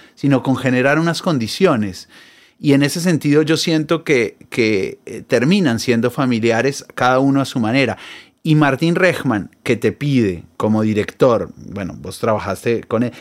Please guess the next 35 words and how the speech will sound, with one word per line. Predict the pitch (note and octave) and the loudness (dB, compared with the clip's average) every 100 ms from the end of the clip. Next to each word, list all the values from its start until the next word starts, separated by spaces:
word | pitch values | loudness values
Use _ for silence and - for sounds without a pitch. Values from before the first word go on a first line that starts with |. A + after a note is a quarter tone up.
| - | -2
que, | C3 A#2+ F#2+ - | 0 0 -4 0
que | B2+ | 2
te | A#2 | 2
pide, | A#2 C#3+ C#3+ D#3 - | 0 2 4 2 2
eh, | B2 A2+ | 2 2
y | A#2+ | 0
tengo | A2+ A2+ C3 C3+ C#2+ - | 0 2 2 2 -4 -12
varios, | B2+ B2+ B2 B2+ B2 - - | -4 0 2 2 0 -2 -4
eh, | A#2 A2 G#2+ G2+ G2+ | -2 0 0 0 0
varias | A2+ A#2+ C3 | 0 2 0
amigas | A2+ A2 A2+ | 0 0 2
muy | B2+ A#2 | 0 2
cercanas | A#2+ - B2 A#2+ | 0 2 0 0
que | C3+ | -2
han | A#2+ | -2
trabajado | A#2 G#2+ A2 | 0 0 0
con | C3+ B2 | 0 0
él | D#3 | 0
y | A2 F#2+ | -2 -6
soy | - A#2+ A#2 | -2 0 2
amigo | A#2+ B2+ B2+ B2 B2 A#2+ - - - - D3 | 2 0 0 2 0 0 -8 -20 -20 -18 2
de | D3 D#3 | 4 4
él, | E3 | 4
pero, | E3 C#3+ - - | 4 4 0 2
pero | C3+ B2+ | 2 4
ma-, | C3+ - | 2 0
y | B2+ | 2
por | B2+ | 2
eso | B2+ D3+ | 4 2
más | C#3+ | 2
o | D#3 | 2
menos | D3+ D3+ - | 0 0 -2
entiendo | B2+ A2 D3+ C#3 C#3+ D#3 | -2 2 2 4 2 2
que | C#3 | 0
pide | - C#3+ C#3+ D#3 | 0 0 2 0